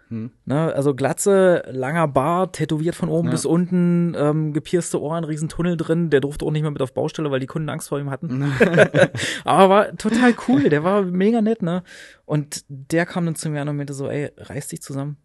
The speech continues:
Speaker 2: du bist ein cooler Typ, du kannst deine Arbeit machen, aber reiß dich verfickt nochmal zusammen.“ Und das war tatsächlich der Punkt, ab da hab ich durchgezogen. Ich hab meine Ausbildung durchgezogen, ich hab eine,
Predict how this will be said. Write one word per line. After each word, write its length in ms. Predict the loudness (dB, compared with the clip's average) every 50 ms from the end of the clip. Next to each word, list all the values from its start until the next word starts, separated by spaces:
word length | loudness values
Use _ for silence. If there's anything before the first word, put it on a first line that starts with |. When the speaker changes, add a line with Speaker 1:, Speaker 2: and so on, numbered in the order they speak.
| _ _
Speaker 2:
du 100 | -10 -8
bist 240 | -8 -8 -8 -8
ein 60 | -10 -10
cooler 300 | -6 -4 -4 -4 -4 -4
Typ, 300 | -4 -4 -4 -4 -6 -10 -20 -20 -20 -20 _ _ _
du 100 | -12 -12
kannst 380 | -10 -6 -2 -2 -2 -2 -2 -2
deine 200 | -2 -2 0 -2
Arbeit 280 | -2 -2 -2 -4 -4
machen, 360 | -4 -6 -6 -6 -6 -8 -10 -10 _ _ _ _ _ _ _ _
aber 220 | _ -10 -6 -6 -6
reiß 480 | -6 -8 -8 -8 -6 -4 -4 -6 -6
dich 160 | -8 -12 -12 -10
verfickt 460 | -10 -12 -12 -10 -10 -12 -12 -10 -10
nochmal 240 | -10 -8 -6 -8 -8
zusammen.“ 440 | -8 -10 -10 -8 -8 -8 -8 -10 -12 _ _ _ _ _ _ _ _ _ _ _ _ _ _ _ _ _ _ -18 -16 -16 -16 -18 -20 -20 -20 -20 _
Und 720 | 0 2 4 6 6 6 4 4 2 0 -2 -6 -12 -12 -8
das 180 | -6 -6 -4 -2
war 60 | -4 -2
tatsächlich 380 | -4 -4 -6 -6 -8 -8 -8
der 100 | -8 -8
Punkt, 380 | -6 -6 -8 -8 -10 -10 -14 -16 -16
ab 60 | -8 -6
da 160 | -4 -2 -2
hab 120 | -2 -4
ich 320 | -4 -6 -8 -12 -16 -20 -20 _ _ _ -8
durchgezogen. 460 | -6 -6 -6 -6 -8 -10 -8 -8 -6
Ich 60 | -6
hab 60 | -6
meine 140 | -4 -4 -4
Ausbildung 340 | -4 -6 -6 -8 -8 -8 -6
durchgezogen, 560 | -8 -8 -8 -10 -10 -8 -8 -8 -6 -6 -8
ich 80 | -8 -8
hab 120 | -8 -8
eine, 280 | -6 -6 -6 -6 -8